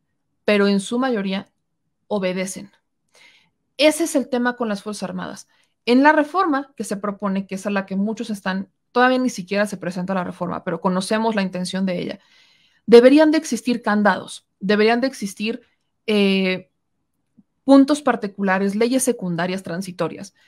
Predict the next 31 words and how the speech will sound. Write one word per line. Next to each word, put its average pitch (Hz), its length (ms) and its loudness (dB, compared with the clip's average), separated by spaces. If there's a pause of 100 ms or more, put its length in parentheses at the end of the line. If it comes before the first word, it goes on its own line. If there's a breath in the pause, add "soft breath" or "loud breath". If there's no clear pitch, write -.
(440 soft breath)
que 233 160 6
permitan 247 840 4
que - 120 0
al 208 120 4
menos 294 260 2
la 226 120 0
Guardia 233 340 2
Nacional, 196 420 -4
porque 190 260 -6
es 202 120 -6
la 233 180 0
que 190 80 -10
se 202 160 -6
va 202 120 2
a - 80 -6
quedar, 196 380 -2
o - 40 -20
sea, - 240 -18 (380)
recordemos 220 640 -4
que - 80 -8
la 196 140 0
propuesta 220 380 -4
de - 20 -2
Andrés 196 200 -6
Manuel 196 160 -2
López 208 220 -10
Obrador 202 380 -4
es, 208 260 -8 (480 soft breath)
"dos 214 300 0
mil 277 160 2
veinticuatro, 233 760 -2